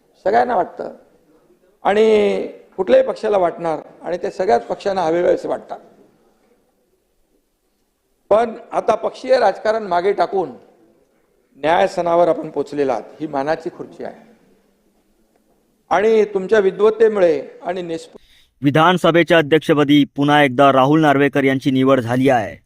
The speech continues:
Speaker 2: महाविकास आघाडीकडून एकाही उमेदवाराने अर्ज दाखल केला नाही, त्यामुळे राहुल नार्वेकर यांची आज बिनविरोध विधानसभेच्या अध्यक्षपदी निवड झाली आहे.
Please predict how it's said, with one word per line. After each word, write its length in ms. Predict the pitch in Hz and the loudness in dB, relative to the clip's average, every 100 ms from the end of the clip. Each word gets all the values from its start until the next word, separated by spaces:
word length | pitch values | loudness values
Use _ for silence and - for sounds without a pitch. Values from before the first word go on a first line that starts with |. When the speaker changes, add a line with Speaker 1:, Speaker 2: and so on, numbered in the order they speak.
| _ _ - | _ _ -4
Speaker 2:
महाविकास 600 | 139 151 147 143 151 156 | 2 2 2 2 2 2
आघाडीकडून 580 | 139 147 147 139 139 139 | 2 2 0 0 0 0
एकाही 360 | 127 156 160 | 0 4 4
उमेदवाराने 500 | 160 147 143 143 147 | 4 2 2 2 2
अर्ज 240 | 139 127 135 | 0 0 0
दाखल 280 | 131 143 127 | 0 0 -2
केला 220 | 135 139 | 0 2
नाही, 280 | 151 120 101 - _ _ - | 2 0 -6 -16 _ _ 0
त्यामुळे 320 | 151 147 139 | 2 4 4
राहुल 260 | 127 156 | 2 2
नार्वेकर 400 | 165 143 147 147 | 2 2 0 0
यांची 300 | 139 139 143 | 0 0 0
आज 260 | 139 135 117 | 2 2 2
बिनविरोध 500 | 101 143 139 156 170 | -2 0 4 4 4
विधानसभेच्या 640 | 135 147 143 139 135 131 135 | 2 0 0 -2 -2 2 2
अध्यक्षपदी 540 | 123 131 147 131 131 | 0 -2 -2 -2 -2
निवड 280 | 123 127 147 | 0 0 2
झाली 260 | 127 135 | 2 2
आहे. 240 | 135 113 | 2 0